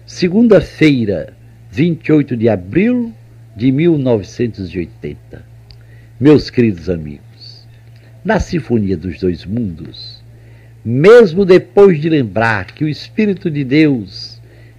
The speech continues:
está soprando e despertando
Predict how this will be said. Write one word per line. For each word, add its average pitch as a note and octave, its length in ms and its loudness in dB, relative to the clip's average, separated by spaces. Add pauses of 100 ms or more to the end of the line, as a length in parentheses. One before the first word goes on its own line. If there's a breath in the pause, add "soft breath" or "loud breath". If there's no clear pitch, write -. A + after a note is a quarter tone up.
está C#3 320 0
soprando D#3+ 920 2 (680 soft breath)
e G2+ 100 -4
despertando A2+ 800 -2